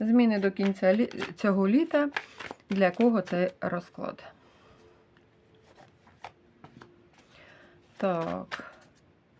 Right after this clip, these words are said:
Для людини, яка очікує або нового фінансового доходу, для цього щось робила, або очікує уже звістку про надходження грошей. Е, можливо, якраз,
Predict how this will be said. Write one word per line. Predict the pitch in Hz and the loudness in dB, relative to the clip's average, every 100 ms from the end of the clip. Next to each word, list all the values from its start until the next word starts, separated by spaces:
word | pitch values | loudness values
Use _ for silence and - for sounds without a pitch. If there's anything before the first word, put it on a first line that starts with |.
| - - _ | -20 -20 _
Для | 208 220 240 | -6 0 2
людини, | 233 220 214 311 339 311 285 | 2 2 2 2 2 4 4
яка | 220 226 226 - 262 277 | 4 0 0 2 4 6
очікує | 269 - - 240 233 - 208 185 185 180 | 4 2 0 2 2 0 0 2 2 2
або | - 202 196 214 269 | -2 -4 0 4 6
нового | 254 226 247 240 233 | 6 6 6 6 4
фінансового | - 220 208 202 - 196 196 190 | 0 2 4 2 -2 -4 -2 -2
доходу, | 180 202 190 175 160 160 | -2 -2 -2 -4 -4 -4
для | 190 208 | -2 -2
цього | 220 240 233 | 0 0 2
щось | 240 - 240 254 | 2 0 -2 2
робила, | 247 233 247 240 233 - - - | 2 4 2 2 -2 -10 -16 -2
або | - 196 208 | 0 2 4
очікує | 269 302 - 294 302 294 294 | 2 2 -2 -2 0 2 4
уже | 277 233 254 | 6 4 2
звістку | 262 285 277 226 - 190 | 2 4 4 2 -2 -4
про | 196 | 0
надходження | 190 185 - 202 180 190 185 185 | 0 0 -2 -6 -4 -2 -2 0
грошей. | 185 180 170 165 208 240 247 - - - - | 0 -2 -4 -6 -4 -2 -4 -10 -16 -10 0
Е, | 208 196 196 196 | 4 4 4 2
можливо, | 202 202 202 202 202 202 240 320 320 311 311 294 | 0 -2 -2 -2 -2 -2 0 0 0 4 8 8
якраз, | 226 220 208 226 240 262 | 8 4 2 4 6 4